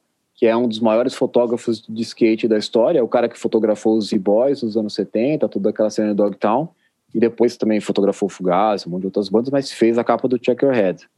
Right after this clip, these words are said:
É, eles se vestiam, eles eram skatistas, eles se vestiam como nós, roupa larga, touca, Adidas, Gazelle no pé,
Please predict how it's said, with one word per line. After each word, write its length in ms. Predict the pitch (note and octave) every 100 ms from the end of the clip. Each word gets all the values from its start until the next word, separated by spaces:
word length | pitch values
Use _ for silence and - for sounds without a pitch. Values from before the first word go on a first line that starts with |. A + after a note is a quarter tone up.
| _ _
É, 800 | F#2+ G2+ F#2+ F#2 F#2 F2+ F2 E2 D#2 _ -
eles 160 | - G2+
se 100 | -
vestiam, 680 | A2+ A#2+ - - F3+ F3+ G#2
eles 180 | G#2 A2
eram 180 | E3
skatistas, 840 | D#3 - A2+ - A#2+ D#3+ - - - _ _ _ -
eles 100 | -
se 80 | A2
vestiam 540 | A#2+ A#2 - E3 G3+
como 240 | C3+ A#2
nós, 480 | G#2+ G#2+ B2 C#3+ - _ - -
roupa 280 | - A#2+ A#2
larga, 640 | G2 A2 C3+ C#3 C3+ B2+ A2+ _ _ _ _ _
touca, 640 | D3 C3+ B2+ - C3+ B2+ - _ _ _ -
Adidas, 640 | A#2+ G#2 G#2+ C3 B2+ A#2
Gazelle 540 | A2 A#2 A2 A#2 A#2+ A2+
no 120 | G#2+
pé, 460 | - B2+ C3+ C3